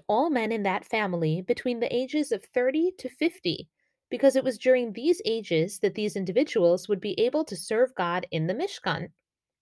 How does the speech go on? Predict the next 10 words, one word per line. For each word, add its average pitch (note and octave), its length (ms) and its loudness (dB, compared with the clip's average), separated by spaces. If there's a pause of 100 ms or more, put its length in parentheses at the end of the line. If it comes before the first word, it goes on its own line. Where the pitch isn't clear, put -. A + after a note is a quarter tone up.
(220)
Additionally, A3+ 760 2 (420)
Moshe E4+ 300 4
counted C4 380 -2
the C4 60 2
men F#3+ 280 -2
from G#3+ 160 -6
the A3 80 -4
family F#3 480 -2
of E3 160 -2
Merari, F#3+ 640 2